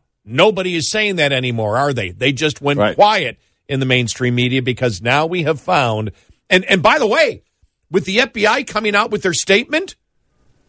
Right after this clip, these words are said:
Speaker 1: they're admitting
Speaker 2: They're, they're acknowledging.
Speaker 1: they're acknowledging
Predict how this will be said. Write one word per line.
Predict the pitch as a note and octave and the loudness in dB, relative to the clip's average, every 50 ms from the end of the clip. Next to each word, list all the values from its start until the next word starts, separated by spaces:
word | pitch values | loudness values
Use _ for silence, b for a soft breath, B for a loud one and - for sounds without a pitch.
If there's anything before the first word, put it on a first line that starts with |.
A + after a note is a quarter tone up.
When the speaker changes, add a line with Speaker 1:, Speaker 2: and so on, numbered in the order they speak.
| _ _ _ _ _ _ _ _ _ _ _ _ _ | _ _ _ _ _ _ _ _ _ _ _ _ _
Speaker 1:
they're | G3 A#3+ D4+ D#4+ | 4 4 6 6
admitting | D4+ B3+ A#3 B3 D4 E4+ D#4 C4 B3+ C4 C4 | 2 0 0 0 0 2 2 0 -2 2 4
Speaker 2:
They're, | C3 C3 C3+ | 4 4 4
they're | C3+ - - A#2+ C3+ C3+ | 2 -2 -2 -2 0 0
acknowledging. | B2+ A2+ A2+ A#2 B2+ D3 D3+ A#2+ F2+ F2 - | -2 -2 -2 0 0 0 -2 -4 -4 0 4
Speaker 1:
they're | - C4 D4 | 4 4 4
acknowledging | D#4 C4+ B3+ B3 C4+ D#4 E4 D4 G#3 - A#3 A3+ A3 | 4 2 2 4 4 4 2 0 -2 -4 -4 -6 -6